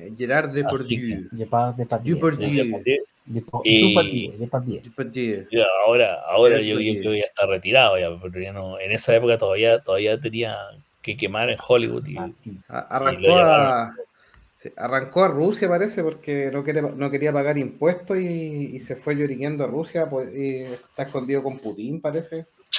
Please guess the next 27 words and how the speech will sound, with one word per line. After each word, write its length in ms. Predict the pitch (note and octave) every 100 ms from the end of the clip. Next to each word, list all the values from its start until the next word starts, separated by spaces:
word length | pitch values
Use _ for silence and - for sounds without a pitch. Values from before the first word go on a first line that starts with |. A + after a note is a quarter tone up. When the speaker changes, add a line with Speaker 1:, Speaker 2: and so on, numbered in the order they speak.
| -
Speaker 2:
Claro, 500 | - C3+ C#3+ B2+ G#2
Speaker 1:
Hace, 340 | G2+ - - -
hace, 360 | C3+ - C#3 C3
sí. 80 | C#3+
Speaker 2:
anyway. 420 | D3+ A2+ G2 E2 - _
Speaker 3:
En 100 | A#2+
un 160 | A#2+ A2+
búnker 380 | C#3 D3+ D3 C3
con 200 | C3 B2+
Putin. 480 | A#2+ A#2+ C#3+ E3 - _ - - A3+ B3 -
Speaker 2:
Yo, 120 | F3+ A3
Speaker 1:
Sí. 120 | E3+ F3+ -
Speaker 2:
a 100 | D3+
los 120 | D3+
que, 220 | E3 E3 -
a 120 | B2+
los 140 | C3 C#3+
que 120 | D3
no, 120 | C#3+
no 220 | C3+ E3+
conozcan 500 | F#3+ G#3+ F3 - -
la 160 | - B1
obra 300 | C#3+ F3+ F#3
de 260 | F3+ E3+
Goscinny 440 | D#3 D3 - E3 E3+
y 60 |
Uderzo, 480 | - G3+ F3+ D#3 -